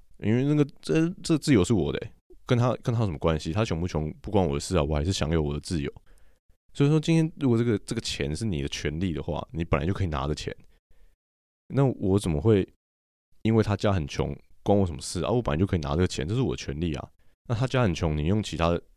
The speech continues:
的社会补助什么去帮助他嘛，就是不，不关我这个权利的事情。可是他今天这个法律的制定就把它捆在一起了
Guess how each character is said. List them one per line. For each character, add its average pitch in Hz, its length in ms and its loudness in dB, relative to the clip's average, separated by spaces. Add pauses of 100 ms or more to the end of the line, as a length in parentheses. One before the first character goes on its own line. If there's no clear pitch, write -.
的 82 80 0
社 95 220 2
会 101 100 6
补 67 300 -8
助 87 260 -2
什 67 100 -6
么 67 120 -2
去 95 160 -2
帮 80 260 -2
助 82 160 -2
他 73 120 -6
嘛， - 240 -12 (760)
就 92 120 -2
是 90 140 -4 (200)
不， 113 100 -2 (160)
不 - 80 -4
关 127 180 2
我 98 140 0
这 101 80 -2
个 92 60 2
权 71 240 -6
利 87 100 0
的 73 80 -2
事 82 160 -4
情。 - 180 -10 (1000)
可 - 80 0
是 131 60 6
他 151 80 6
今 156 120 2
天 151 140 0 (480)
这 147 100 0
个 139 40 0
法 80 200 -2
律 101 120 2
的 90 60 2
制 - 140 -6
定 98 120 -2
就 92 80 -2
把 69 100 -4
它 - 80 -8
捆 - 220 -12
在 78 160 -2
一 82 40 -2
起 - 200 -10
了 - 120 -20